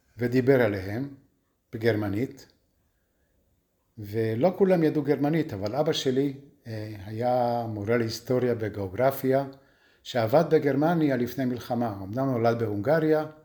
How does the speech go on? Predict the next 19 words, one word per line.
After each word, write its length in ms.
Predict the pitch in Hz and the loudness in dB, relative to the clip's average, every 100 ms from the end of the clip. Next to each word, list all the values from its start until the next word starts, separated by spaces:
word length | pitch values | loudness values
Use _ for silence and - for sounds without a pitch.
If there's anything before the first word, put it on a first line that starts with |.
| _ _ _ _ _ _ | _ _ _ _ _ _
טרנסילבניה, 840 | - 110 104 107 104 143 147 143 147 - - _ _ _ _ - | -10 -8 -6 -4 2 4 4 2 0 -8 -20 _ _ _ _ -14
אבל 260 | 104 113 | -6 -6
אחרי 300 | 104 - 156 | -4 2 2
זה 140 | 151 143 | 2 0
הלך 260 | 120 131 - 123 | 0 -2 -8 -14
לגרמניה 840 | 113 101 101 113 131 139 156 175 139 | -12 -10 -6 -2 0 2 2 0 -2
ועבד 400 | 131 113 147 175 147 | -2 2 2 2 0
בעיר 320 | 135 143 131 | -2 -2 -2
המבורג, 340 | 160 135 104 - _ _ _ _ _ _ - | -2 -2 -2 -10 _ _ _ _ _ _ -12
בבית 240 | 104 110 - | -4 -4 -2
ספר, 360 | 139 151 185 156 | -2 0 0 -2
ולימד 360 | 139 139 165 170 | 0 2 0 -2
שם 220 | 135 110 - _ _ _ _ - | -4 -6 -10 _ _ _ _ -4
עד 180 | 139 151 | 2 4
אלף 180 | 143 | 2
תשע 180 | 139 143 | 0 0
מאות 200 | 139 135 | 0 -2
שלושים 340 | 135 120 - 127 | -4 -6 -4 -4
ושלוש. 580 | 123 - 113 98 - | -4 -4 -6 -8 -14